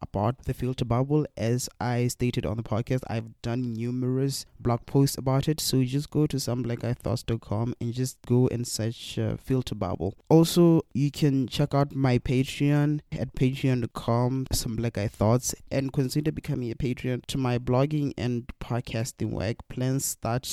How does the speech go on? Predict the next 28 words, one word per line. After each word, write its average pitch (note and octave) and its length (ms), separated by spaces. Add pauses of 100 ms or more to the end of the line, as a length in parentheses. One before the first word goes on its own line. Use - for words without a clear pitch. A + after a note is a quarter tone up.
(160)
from A#2 300
as - 260
little A#2 380
as A2+ 220
five - 440
dollars A2 540
a A#2 80
month. A2 480 (180)
So - 180
yeah, E3 320 (260)
go C3 240
over B2+ 380
to - 140
patreon B2 520
dot - 120
com, - 120
facebook - 40
dot B2+ 80 (160)
com C#3+ 120
forward A#2+ 380
slash - 340
some - 200
black - 160
guy - 120
thoughts - 420
and A2 180
show - 140
love. E2 320